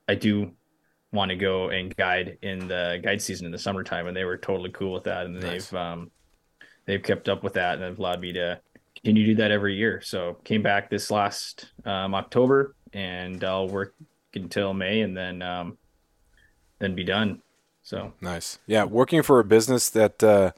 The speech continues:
Speaker 2: accommodates lifestyle, uh, has gotta be huge. It's amazing to, to see what some people have to endure is, when it comes to what their job is, 'cause they're just not at all flexible. There was, um,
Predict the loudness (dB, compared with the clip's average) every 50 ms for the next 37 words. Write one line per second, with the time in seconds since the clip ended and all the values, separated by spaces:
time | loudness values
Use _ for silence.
0 | _ -20 -20 -20 -20 -20 -20 -20 -20 -20 -20 -14 _ -10 -6 2 6 8 8 8
1 | 10 8 8 8 8 6 4 2 2 2 2 0 -2 -4 _ _ _ _ _ _
2 | _ _ _ -10 -2 4 8 8 10 10 8 4 4 4 4 4 4 2 0 -2
3 | -4 -8 -14 -16 _ -4 -2 0 2 2 2 0 0 -2 -4 0 4 6 6 6
4 | 6 4 -2 -2 0 2 2 2 2 0 -4 -6 -6 -6 -4 -2 2 2 2 2
5 | 2 0 0 0 0 0 -2 -4 -6 -6 -4 -2 0 2 2 2 2 0 0 0
6 | 2 0 0 0 0 -2 0 2 4 6 6 6 6 6 2 2 2 2 2 4
7 | 4 6 6 6 6 4 2 0 -4 -10 _ _ -20 -20 -20 -20 -18 _ -4 -2
8 | -2 0 2 2 2 2 2 0 0 2 2 4 4 2 2 0 0 2 4 4
9 | 4 4 4 2 -2 -4 -4 -4 -4 -4 -2 -2 -2 -2 -2 -2 -6 -8 -8 -8
10 | -2 4 4 6 6 6 6 8 8 10 10 10 8 6 4 0 -8 -20 -20 _
11 | -20 -20 -20 -20 -12 0 4 4 6 6 4 -2 -2 -4 -2 2 2 2 4 4
12 | 4 4 6 4 2 0 -4 -10